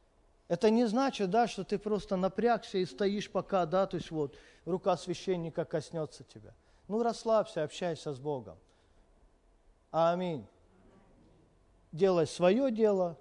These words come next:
священник будет делать свое дело, а Бог сделает свое дело. Так просто. В этом и есть таинство. Не пытайся вникнуть и понять, зря тратишь время. Аминь. Если мы хотим видеть чудеса исцеления,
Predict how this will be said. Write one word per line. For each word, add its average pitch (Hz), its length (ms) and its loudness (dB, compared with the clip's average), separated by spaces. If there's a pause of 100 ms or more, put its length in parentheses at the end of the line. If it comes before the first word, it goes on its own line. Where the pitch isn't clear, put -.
священник 165 540 -2
будет 147 320 -2
делать 143 280 0
свое 208 380 2
дело, 190 380 0
а 151 100 0
Бог 170 220 0
сделает 156 400 -2
свое 123 440 4
дело. 92 380 2 (720)
Так 202 280 4
просто. 202 560 4 (400)
В 151 100 6
этом 233 300 8
и 262 60 8
есть 269 300 2
таинство. 147 600 -4 (540)
Не 190 120 4
пытайся 254 600 4
вникнуть 208 500 2
и 214 60 2
понять, 202 500 4 (340)
зря 190 340 4
тратишь 180 500 2
время. 160 440 0 (320)
Аминь. 170 600 4 (1400)
Если 247 380 4
мы 262 160 8
хотим 262 340 4
видеть 269 280 2
чудеса 240 500 2
исцеления, 190 720 2